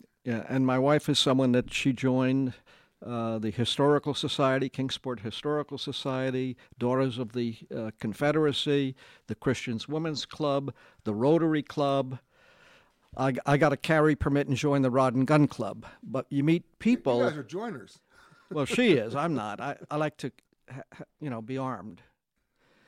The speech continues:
Speaker 2: Uh, well, a Brooklyn boy.
Speaker 1: Yeah.
Speaker 2: But here's the thing.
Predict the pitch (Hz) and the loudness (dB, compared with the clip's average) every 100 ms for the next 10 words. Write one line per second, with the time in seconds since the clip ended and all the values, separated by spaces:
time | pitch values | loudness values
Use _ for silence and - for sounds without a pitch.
0 | - - 170 190 - 151 214 160 113 107 | -20 -16 -14 -14 -16 -14 -12 -10 -12 -16
1 | - - 165 95 - _ _ _ _ - | -16 -4 -4 -4 -8 _ _ _ _ -8
2 | 240 - _ _ _ 175 277 202 156 226 | -8 -8 _ _ _ -16 -16 -14 -16 -18
3 | - | -20